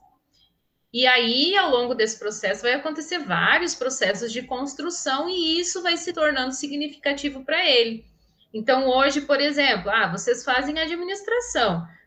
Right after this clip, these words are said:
mas por que que eu vou precisar saber de célula?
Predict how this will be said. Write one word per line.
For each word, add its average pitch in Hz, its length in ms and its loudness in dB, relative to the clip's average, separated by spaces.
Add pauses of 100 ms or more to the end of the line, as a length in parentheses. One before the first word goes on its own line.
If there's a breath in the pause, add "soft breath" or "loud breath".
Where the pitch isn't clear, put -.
mas 302 160 -2
por 427 140 0
que 453 100 4
que 466 80 0
eu 466 60 6
vou 403 100 0
precisar 294 380 -2
saber 262 320 -2
de 240 100 -8
célula? 185 640 -2